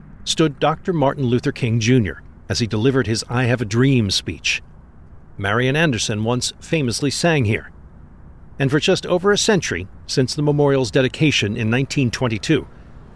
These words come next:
countless millions have climbed these steps, passing through the enormous stone columns to come face to face with the man himself, or rather,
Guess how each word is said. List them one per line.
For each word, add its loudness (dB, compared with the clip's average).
countless -4
millions 0
have -6
climbed 0
these -2
steps, -6
passing 2
through 2
the 2
enormous 2
stone 0
columns -2
to -8
come -2
face -2
to -6
face -2
with -2
the 2
man 0
himself, -2
or -2
rather, 0